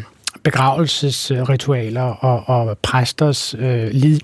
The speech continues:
ligprædikener og den slags. Altså, har vi, har vi simpelthen været bedre til at tale om død før, end, øh, vi er i, i det, som Maj-Britt Guldin kalder det mindre traditionelle samfund, vi har nu?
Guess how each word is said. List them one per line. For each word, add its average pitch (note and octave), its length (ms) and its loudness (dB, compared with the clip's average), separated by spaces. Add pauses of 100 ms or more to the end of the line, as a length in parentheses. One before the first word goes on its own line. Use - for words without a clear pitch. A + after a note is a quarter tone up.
(120)
ligprædikener D3+ 1000 2
og C3+ 320 2
den C#3 140 0
slags. C3 340 0 (360)
Altså, D#3 200 4
har D3 180 4
vi, D3 280 4 (460)
har - 120 2
vi C#3 80 4
simpelthen G3+ 320 4
været E3+ 140 4
bedre F#3 340 4
til - 140 2
at D#3 100 2
tale D#3+ 300 2
om D3+ 120 2
død D#3+ 260 0
før, - 400 -2 (400)
end, C#3 380 4
øh, C3 140 0
vi D3 120 4
er C#3 260 2
i, C#3 360 2
i C3 80 0
det, C#3 180 2
som D#3 180 0
Maj-Britt C#3 340 0
Guldin D3 360 4
kalder C3 260 2
det B2+ 280 2 (760)
mindre D#3+ 520 4
traditionelle C#3+ 600 0
samfund, C3 420 0
vi C#3 80 0
har C3 180 0
nu? C#3+ 160 0